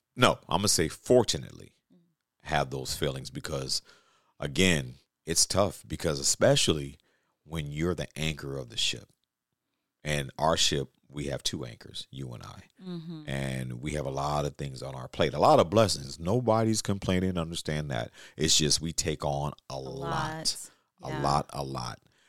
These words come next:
Speaker 1: And I think we do a darn good job at it.
Speaker 2: I think
Speaker 1: Imma
Speaker 2: so.
Speaker 1: be honest with
Speaker 2: We
Speaker 1: you.
Speaker 2: find fun in it,
Speaker 1: Yeah, we
Speaker 2: so.
Speaker 1: find fun. And, you know, doing this podcast is fun.
Speaker 2: It is.
Speaker 1: Talking to you is fun.
Speaker 2: It is.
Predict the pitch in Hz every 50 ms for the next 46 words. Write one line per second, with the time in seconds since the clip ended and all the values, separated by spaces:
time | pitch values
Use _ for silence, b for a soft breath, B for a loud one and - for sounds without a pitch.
0 | b b b _ _ 71 71 71 69 67 65 65 65 64 60 - - _ _ _
1 | _ _ _ _ _ _ _ - 78 80 90 - - 87 76 67 69 73 78 76
2 | 69 76 69 67 65 67 67 69 _ _ _ _ _ _ _ _ _ _ _ _
3 | _ _ 98 85 78 80 80 73 67 - 78 76 67 64 67 65 62 - - -
4 | - - - - - - - 139 _ _ _ 277 359 - - 76 76 76 76 -
5 | - 78 73 69 67 65 62 62 - - 67 - - - - - - - 220 214
6 | 196 180 160 - _ _ 170 160 160 156 151 151 156 160 170 - - - - 64
7 | 62 - - - - 151 - - 71 71 73 71 69 - - 80 71 67 64 62
8 | 64 - - 76 82 82 78 76 - - _ 87 85 85 82 82 76 73 90 85
9 | 87 85 80 80 80 - - - 85 82 82 - 73 69 71 - - - - -
10 | - - - - - _ _ _ _ _ _ - 185 - - - - - - -
11 | - _ _ - - - - - 87 80 78 76 76 85 85 82 78 73 - -
12 | - - - - 73 71 _ _ _ _ _ 190 180 170 170 160 160 160 160 160
13 | _